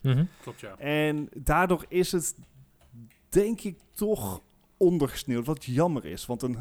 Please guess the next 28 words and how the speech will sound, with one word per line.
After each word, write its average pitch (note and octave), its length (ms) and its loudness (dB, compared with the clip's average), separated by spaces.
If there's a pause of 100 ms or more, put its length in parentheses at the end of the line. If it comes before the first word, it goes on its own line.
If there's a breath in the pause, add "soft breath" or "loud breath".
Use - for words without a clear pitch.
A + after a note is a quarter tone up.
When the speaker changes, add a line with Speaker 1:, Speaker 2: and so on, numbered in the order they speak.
(120)
Speaker 3:
hoop D#3 520 -4 (280 soft breath)
zaken D3+ 680 -2
die D3 320 -6
in B2+ 180 -4
deze D3 320 -4
game D3+ 220 -2
zitten, D3+ 240 -6
had C#3 180 -6
ik C#3 220 -8
graag C#3+ 360 -4
teruggezien - 760 -10
in A2 300 -6
Valhalla. A2 420 -4
En E3+ 80 -6
dan A#2+ 120 -4
heb A#2 140 -4
ik A2+ 60 -6
het A#2 100 -10
niet C#3 160 -4
over A2+ 280 -4
de G2+ 80 -8
high-tech G2 300 -6
gear, C3 320 -6
dat - 160 -12
zou - 140 -12
gek - 180 -14
zijn. A2 260 -8 (440 loud breath)
Maar B2+ 420 -4